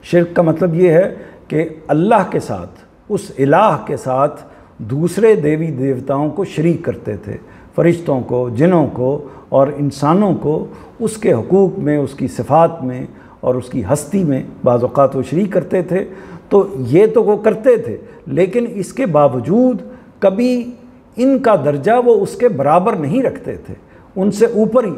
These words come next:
अल्लाह ताला को उनसे ऊपर ही, अ, समझते थे। और ये जो मुश-, अ, शिरक करने वाली चीज़ें हैं या शिरक के जो मज़ाहिर हैं, उन चीज़ों को उसके साथ मुत्तसिल करते थे, अल्लाह की बारगाह में जाने का कुछ वसीला समझते थे।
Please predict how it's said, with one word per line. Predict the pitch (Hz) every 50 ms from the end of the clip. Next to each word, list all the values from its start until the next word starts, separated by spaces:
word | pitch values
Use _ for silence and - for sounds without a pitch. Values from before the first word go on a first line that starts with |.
| - -
अल्लाह | 139 139 156 165 -
ताला | - 156 156 170 196 208
को | 196 233 226
उनसे | 220 - 202 202 185 - 220 240 233 -
ऊपर | 226 214 - 240 226
ही, | 170 185 185
अ, | 139 113 - 123 113 110
समझते | - 139 151 165 160 - - 233 208
थे। | 151 - 156 180 202 - - - - - - -
और | 180 180 175 165 135
ये | 135 147 202 247
जो | 254 226
मुश-, | 175 151 139 - - -
अ, | - 135 127 - - - - -
शिरक | - - 247 262 - - -
करने | 196 170 165 170
वाली | 165 156 147 151 151
चीज़ें | 151 - 196 208 185 196 180
हैं | 139 120 117 110 - - - - - -
या | 143 156 143
शिरक | 156 - - 196 240 254 233 -
के | - - 180 180 180
जो | 151 160 170
मज़ाहिर | 151 131 127 117 156 175 185 208 220 202
हैं, | 139 123 131 - - - - - - - - - - 226
उन | 254 285 277 233
चीज़ों | - 208 214 196 - 208 220 220 202
को | - - 220 226
उसके | 226 220 - 220 - - - 247 220
साथ | - 185 208 214 - 185
मुत्तसिल | 180 190 180 - 294 - - 208 220 165
करते | - 147 107 - - - - -
थे, | - - - - - - - - - - - -
अल्लाह | 143 147 170 202 185 -
की | - 262 -
बारगाह | 127 139 147 156 151 135 160 180 160 180
में | 208 214 175 123
जाने | 131 147 170 190 208 214 208
का | 214 202
कुछ | - 196 175 139
वसीला | 143 147 143 - 233 262 247 208
समझते | - 147 131 120 110 - - - -
थे। | - - -